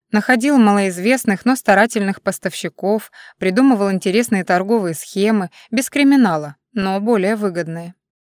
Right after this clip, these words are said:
А потом на представительство в Норке вышли местные воротилы, конкретно Смит, который занимался там камнями, в том числе крадеными.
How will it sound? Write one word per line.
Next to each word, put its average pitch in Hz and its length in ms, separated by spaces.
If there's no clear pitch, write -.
А 196 100
потом 277 360
на 220 100
представительство 202 920
в 175 80
Норке 240 360
вышли 202 320
местные 202 460
воротилы, 185 640
конкретно 220 640
Смит, - 640
который 254 340
занимался 226 580
там 220 220
камнями, 226 600
в - 80
том 247 180
числе 240 340
крадеными. 156 720